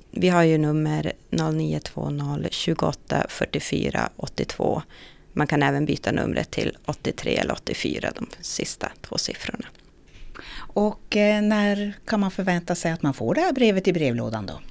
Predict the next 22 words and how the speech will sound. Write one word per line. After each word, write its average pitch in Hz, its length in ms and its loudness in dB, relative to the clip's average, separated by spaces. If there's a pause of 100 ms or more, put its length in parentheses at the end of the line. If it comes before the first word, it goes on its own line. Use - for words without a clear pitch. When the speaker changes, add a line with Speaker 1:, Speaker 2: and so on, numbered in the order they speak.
(300)
Speaker 1:
Ja, 180 480 10
de 226 160 10
här 226 120 10
tjugofyratusen 226 800 8
personerna 226 600 6
som 190 200 4
vi 165 120 8
nu 151 460 6
skickar 151 380 2
ut 151 160 2
till, 208 240 6 (360)
hälften 254 600 8
har 175 160 6
redan 147 300 4
fått - 480 4 (260)
en 214 140 8
enkät 226 460 6
och 240 180 6
hälften, 160 760 0 (160)
eh, 156 260 0
går 160 200 2
ut, - 320 -6